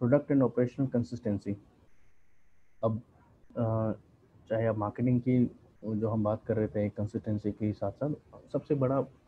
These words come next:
factor है product and operational consistency।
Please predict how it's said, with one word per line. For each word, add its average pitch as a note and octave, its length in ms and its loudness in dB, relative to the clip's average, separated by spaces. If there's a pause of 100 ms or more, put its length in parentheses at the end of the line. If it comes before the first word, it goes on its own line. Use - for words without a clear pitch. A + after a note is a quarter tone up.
(420)
factor B2 300 0
है C3+ 140 0
product A2+ 380 0
and C3 120 2
operational A#2 560 0
consistency। G#2 520 -6